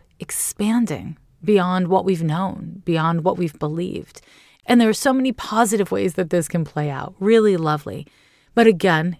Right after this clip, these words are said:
in the context of covid, I want to urge real caution, real caution, because there is nothing in this solar eclipse chart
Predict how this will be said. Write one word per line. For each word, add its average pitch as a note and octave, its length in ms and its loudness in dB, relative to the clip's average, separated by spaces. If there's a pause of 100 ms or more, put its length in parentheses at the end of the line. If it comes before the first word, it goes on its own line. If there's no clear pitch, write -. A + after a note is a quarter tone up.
in G3 140 2
the F#3 60 2
context F#3+ 720 -2
of - 180 -8
covid, F#3 540 0
I E3 100 -4
want E3+ 220 -2
to E3 160 -10
urge E3 340 -6 (300)
real G#3 440 2 (100)
caution, C#3+ 640 -6 (380)
real G3 280 4
caution, D3+ 400 -6
because E3+ 300 -4 (360)
there G3+ 180 4
is F3+ 180 0 (140)
nothing D3+ 840 -2
in D3+ 220 -2
this D3 220 0
solar D#3+ 380 0
eclipse F3+ 640 -2
chart D3+ 560 -4